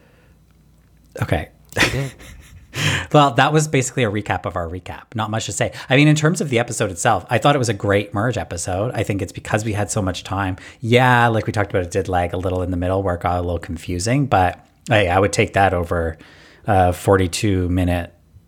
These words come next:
Speaker 1: episode full of advantages and no character development.
Speaker 2: Right, and also I thought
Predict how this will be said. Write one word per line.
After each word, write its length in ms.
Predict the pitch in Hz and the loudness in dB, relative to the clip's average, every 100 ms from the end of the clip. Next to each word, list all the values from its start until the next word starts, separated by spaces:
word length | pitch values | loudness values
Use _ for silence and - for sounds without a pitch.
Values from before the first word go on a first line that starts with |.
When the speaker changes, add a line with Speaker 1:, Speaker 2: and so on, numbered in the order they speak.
| _ - _ _ _ 135 | _ -20 _ _ _ -2
Speaker 1:
episode 480 | - 87 95 82 - | 0 2 2 2 0
full 180 | 95 | -2
of 80 | 82 | 0
advantages 680 | 82 85 85 87 87 82 85 | -2 0 0 -2 -2 -2 -2
and 300 | 80 78 76 - _ _ _ _ _ _ _ _ _ _ - | -6 -8 -10 -18 _ _ _ _ _ _ _ _ _ _ -8
no 360 | 117 95 95 90 | -4 2 4 4
character 380 | - 90 80 76 | 2 0 0 -6
development. 480 | 82 73 71 - - _ _ _ _ _ - | -6 -8 -8 -12 -16 _ _ _ _ _ -6
Speaker 2:
Right, 240 | 139 143 | 2 2
and 100 | 127 | 4
also 300 | 160 185 175 | 0 2 2
I 80 | 139 | 2
thought 240 | 131 131 | 4 0